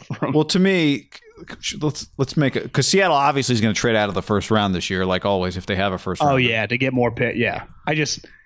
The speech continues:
Speaker 1: they'll tell him to wait. Like, "We got you, dog. Like, we're coming. We want him."
Speaker 2: Would you go pick swap with the Texans second round?
Speaker 1: What about, what about going to play with his brothers, though?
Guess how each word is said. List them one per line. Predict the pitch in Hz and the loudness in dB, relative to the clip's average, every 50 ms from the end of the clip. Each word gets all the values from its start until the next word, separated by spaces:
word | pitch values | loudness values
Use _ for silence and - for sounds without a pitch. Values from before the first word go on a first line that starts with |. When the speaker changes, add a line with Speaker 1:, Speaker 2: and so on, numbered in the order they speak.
| _ _ _ | _ _ _
Speaker 1:
they'll | 156 165 175 165 | 2 2 2 2
tell | - 180 175 165 | 0 0 0 2
him | 160 147 135 | 0 0 0
to | 127 | 2
wait. | 123 131 139 139 147 131 | 2 2 0 0 -2 -4
Like, | 117 107 - | -6 -6 -2
"We | 143 151 156 | 0 0 2
got | 139 147 123 104 - - | 2 0 -2 -2 -4 -8
you, | - 92 | -8 -6
dog. | 95 95 95 92 90 - _ _ _ _ _ _ | -6 -6 -6 -6 -8 -12 _ _ _ _ _ _
Like, | - 117 110 - | -8 -8 -6 -4
we're | - 131 135 127 | 0 0 0 0
coming. | - 135 113 98 101 104 - _ - - | 0 -2 -2 -4 -8 -12 -16 _ -2 0
We | 143 147 | 2 2
want | 139 139 127 127 127 135 | 4 4 2 2 2 2
him." | 143 139 - - - _ _ _ _ _ _ _ _ _ _ _ _ _ _ _ _ _ | 0 0 -2 -6 -14 _ _ _ _ _ _ _ _ _ _ _ _ _ _ _ _ _
Speaker 2:
Would | 113 113 120 | -2 0 2
you | 143 | 4
go | 143 131 110 | 4 2 2
pick | - - - 180 180 - | 0 0 -2 -2 -2 -2
swap | - - 165 156 156 156 156 151 - - | -2 0 2 2 4 2 2 0 0 0
with | 131 120 117 - | 0 0 0 0
the | 120 | -4
Texans | - - 147 135 - - - 127 117 - | -2 0 0 0 0 0 0 0 0 2
second | - 220 - 147 139 | 0 0 0 0 0
round? | 135 135 131 135 139 196 | 2 2 2 2 4 4
Speaker 1:
What | 247 285 | 4 4
about, | 262 294 285 269 - - | 2 2 0 0 0 0
what | 190 214 | 0 2
about | 214 247 233 220 | 2 2 0 2
going | 226 226 226 | 0 2 2
to | 214 | 2
play | 165 202 214 | 2 4 4
with | 214 202 | 6 4
his | 190 165 143 | 4 2 2
brothers, | 165 226 220 160 131 123 120 127 | 2 2 2 2 0 0 2 2
though? | 123 117 120 123 - | 2 2 2 0 -2